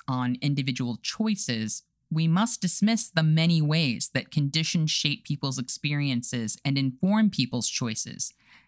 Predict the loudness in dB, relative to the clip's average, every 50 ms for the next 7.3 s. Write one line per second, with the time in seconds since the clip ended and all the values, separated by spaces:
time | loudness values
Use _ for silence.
0 | _ _ -4 -4 -2 -2 0 0 0 0 0 0 -2 -2 -2 -2 0 0 0 0
1 | -2 -2 -2 -2 -2 -2 -2 0 -2 -2 -2 -2 -2 -4 -6 -4 -4 -2 0 0
2 | -2 -2 -4 -6 -4 -4 -4 -2 -2 -2 -2 -2 -4 -6 -10 -14 -14 -16 _ _
3 | _ _ _ _ _ _ _ _ _ _ _ _ _ _ _ -4 -4 -4 -4 _
4 | _ _ _ -4 -2 -2 0 0 -2 -2 -4 0 0 2 4 4 4 6 4 4
5 | 2 2 0 -2 -2 0 2 2 2 4 2 2 2 0 0 0 -2 -2 -2 0
6 | -2 -2 -2 -2 0 0 0 0 0 -2 -6 _ _ _ _ _ _ -2 0 0
7 | 2 0 0 -2 -4